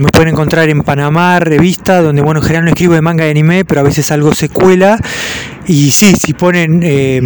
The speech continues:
Generación Sailor Moon y mi nombre en, en algún buscador,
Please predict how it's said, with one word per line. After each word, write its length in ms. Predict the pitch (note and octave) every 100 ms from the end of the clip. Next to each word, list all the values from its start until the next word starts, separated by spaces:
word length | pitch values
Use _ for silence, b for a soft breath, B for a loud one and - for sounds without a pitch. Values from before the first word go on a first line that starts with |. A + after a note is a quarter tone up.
| B2
Generación 480 | D3+ C#3+ C3 F3 E3+
Sailor 320 | E3+ D#3+ E3
Moon 260 | F3 F#3+ F3+
y 80 |
mi 100 | D#3+
nombre 1000 | D#3 F3 F3+ F3+ F3+ F#3 D#3 C#3 C#3 C#3 C#3
en, 240 | C3 B2 B B B B
en 160 | D#3 C3
algún 300 | C#3 E3 D#3+
buscador, 800 | D3+ - D#3 F3 F#3 G3 F#3+